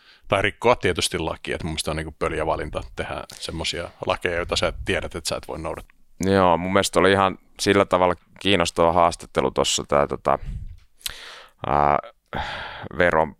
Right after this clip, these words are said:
Speaker 2: veron pääjohtaja, joka, ää, kertoi tästä, että miten nämä niinku julkisen sektorin,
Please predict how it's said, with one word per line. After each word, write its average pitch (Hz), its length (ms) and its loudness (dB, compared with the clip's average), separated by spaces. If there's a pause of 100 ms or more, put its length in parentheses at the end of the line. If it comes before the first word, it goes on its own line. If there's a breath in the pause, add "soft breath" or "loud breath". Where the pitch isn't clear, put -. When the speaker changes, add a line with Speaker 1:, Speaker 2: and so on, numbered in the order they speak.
Speaker 2:
veron 85 320 2
pääjohtaja, 71 800 2
joka, 62 280 0 (480)
ää, - 60 -8 (420)
kertoi - 340 -2
tästä, 65 400 0
että - 200 -8
miten 67 340 -2
nämä 64 180 0 (100)
niinku - 140 -12
julkisen 73 460 -4
sektorin, 69 480 -4